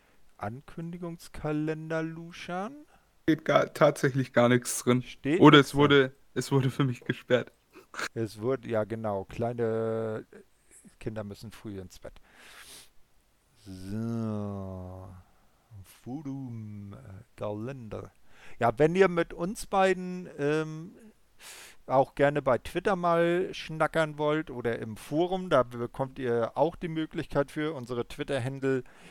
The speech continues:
Speaker 1: findet ihr im, äh, Forumsbericht oder auf der Webseite im Bericht zu dieser Sendung.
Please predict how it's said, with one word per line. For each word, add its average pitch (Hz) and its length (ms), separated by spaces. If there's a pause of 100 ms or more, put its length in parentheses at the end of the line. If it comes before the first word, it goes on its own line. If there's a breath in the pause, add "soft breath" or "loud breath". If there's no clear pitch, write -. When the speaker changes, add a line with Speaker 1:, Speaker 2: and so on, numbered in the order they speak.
(100)
Speaker 1:
findet 139 400
ihr 127 380
im, 110 260
äh, 110 220
Forumsbericht 147 1040
oder 120 240
auf 104 180
der 95 200
Webseite 170 540
im 156 140
Bericht 147 300
zu 147 100
dieser 131 340
Sendung. 123 460